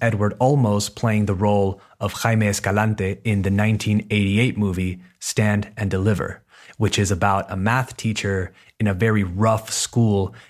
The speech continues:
in a Mexican community in the United States. This accent has been parodied a lot and has become a staple in a lot of American movies in which Mexican gangsters are involved.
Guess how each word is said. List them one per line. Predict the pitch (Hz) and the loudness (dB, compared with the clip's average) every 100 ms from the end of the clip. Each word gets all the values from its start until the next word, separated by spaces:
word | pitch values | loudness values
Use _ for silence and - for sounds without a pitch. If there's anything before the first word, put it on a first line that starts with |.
| _ - | _ -4
in | 98 | 0
a | |
Mexican | 95 110 - - - 101 | 2 2 0 -6 -4 -4
community | - 101 101 95 90 92 - | -2 0 2 2 0 -2 -2
in | 110 | -2
the | 101 | -2
United | 87 90 90 82 | -2 -2 -2 -2
States. | - 104 - - - _ _ _ - | -2 -2 -4 -10 -12 _ _ _ -2
This | 113 143 - | 0 0 0
accent | 127 - 113 - | -2 -2 -4 -2
has | 110 | -4
been | 101 104 98 | 0 0 0
parodied | - 135 139 120 98 92 | 0 2 2 2 0 -2
a | 101 | -2
lot | 92 92 92 90 - - - - | 0 2 0 -4 -16 -20 -20 -4
and | 110 104 95 | -2 0 -2
has | 104 98 | -4 -2
become | 101 - 98 | -4 -2 -2
a | 87 | -2
staple | - 127 120 120 95 90 - - _ 107 | -2 2 2 2 -2 -2 -8 -20 _ -2
in | 98 90 | -2 -2
a | 92 | -2
lot | 95 98 | 0 0
of | 95 - | 0 -4
American | 92 98 95 95 90 | -2 0 0 -2 0
movies | 113 107 95 87 - - _ - | 2 2 0 -4 -8 -20 _ -6
in | 101 98 | -4 0
which | 95 - 110 | -2 -2 -2
Mexican | 104 101 - - 87 | -2 -2 -6 -6 -4
gangsters | 90 117 117 - 92 87 - | 0 0 0 -2 -4 -4 -4
are | 92 | -4
involved. | 87 85 98 - - | -2 0 0 0 -6